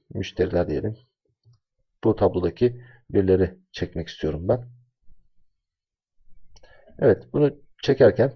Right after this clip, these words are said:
buradaki bağlantı değişkenini de kullanmamız gerekiyor. S Q L adaptörümüz bu komutu gönderecek fakat şurada da bağlantı şeklinde bağlantı ifademizi, değişkenimizi buraya yazıyoruz arkadaşlar. Yazdıktan sonra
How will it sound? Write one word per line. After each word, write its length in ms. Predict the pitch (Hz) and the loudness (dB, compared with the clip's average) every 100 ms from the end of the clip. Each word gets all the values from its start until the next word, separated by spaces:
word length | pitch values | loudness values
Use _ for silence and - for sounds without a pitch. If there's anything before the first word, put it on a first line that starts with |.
| - | -4
buradaki 380 | - 110 123 120 | -2 -2 0 6
bağlantı 560 | 107 107 107 98 98 - | 8 10 6 4 -6 -2
değişkenini 420 | 101 90 - 85 | -2 -2 -6 -2
de 100 | 127 | -2
kullanmamız 480 | 127 107 107 107 101 | 2 2 4 0 0
gerekiyor. 340 | 90 82 - | 0 -2 -4
S 140 | - - | -4 -2
Q 60 | - | 2
L 40 | |
adaptörümüz 720 | 101 98 95 92 92 90 - - | 4 4 2 0 -2 -6 -10 -10
bu 80 | - | -4
komutu 340 | 98 90 - | -4 -4 -4
gönderecek 440 | 101 98 87 90 - | -2 0 -2 -6 -6
fakat 300 | - 107 - _ - - - _ - | -2 0 -2 _ -20 -20 -20 _ -20
şurada 340 | - 120 98 92 | -10 -4 0 2
da 200 | 117 - _ - - _ _ _ _ - | 0 -2 _ -20 -20 _ _ _ _ -16
bağlantı 600 | - - 95 92 - 98 - | -6 -2 0 -2 -2 -4 -4
şeklinde 560 | - - - 69 113 123 - _ _ _ _ _ _ _ _ _ _ _ _ _ _ - | -10 -10 -8 -4 -4 -4 -14 _ _ _ _ _ _ _ _ _ _ _ _ _ _ 0
bağlantı 640 | 95 92 92 - 90 73 - | 2 2 0 0 -2 -2 -12
ifademizi, 680 | - 80 85 69 98 120 - - | -2 -2 -2 -8 -6 -6 -8 -2
değişkenimizi 720 | 95 87 87 82 90 123 123 104 | 0 0 -4 -6 -6 -6 -6 0
buraya 220 | 95 110 | 4 6
yazıyoruz 360 | 98 90 82 | 4 2 -4
arkadaşlar. 540 | 82 - 78 - - _ - - - - _ _ - | -4 -6 -10 -10 -16 _ -20 -20 -20 -20 _ _ 6
Yazdıktan 480 | 131 135 131 120 | 8 8 6 6
sonra 440 | 110 127 98 117 | 6 2 2 -2